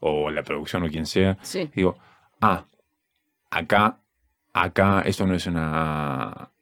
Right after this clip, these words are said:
Speaker 1: novela, lo que sea", que no tengo ningún prejuicio, pero se ve que ahí lo tenía. Acá sí, acá sí me tengo, acá sí tengo,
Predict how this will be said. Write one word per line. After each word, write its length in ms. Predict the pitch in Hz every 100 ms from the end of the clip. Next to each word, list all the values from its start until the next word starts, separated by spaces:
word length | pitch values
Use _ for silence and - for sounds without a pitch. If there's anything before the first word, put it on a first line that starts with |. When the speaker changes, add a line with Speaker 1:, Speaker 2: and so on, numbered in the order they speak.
| -
Speaker 1:
novela, 800 | 87 87 85 90 87 85 82 82
lo 120 | 82
que 80 | -
sea", 180 | 87 80
que 80 |
no 80 | 101
tengo 140 | 110 107
ningún 420 | 107 107 101 -
prejuicio, 500 | 92 - 113 92 85
pero 100 | 82
se 100 | 98
ve 60 |
que 80 | 95
ahí 100 | 95
lo 100 | 95
tenía. 420 | 90 92 85 73 - - - - - _ _ _ -
Acá 300 | 85 101 101
sí, 440 | - 104 92 - _ _ -
acá 200 | 82 95
sí 120 | 107
me 120 | 95
tengo, 320 | 82 87 85 82 80 - - -
acá 240 | - 95 104
sí 160 | - 107
tengo, 360 | 104 98 92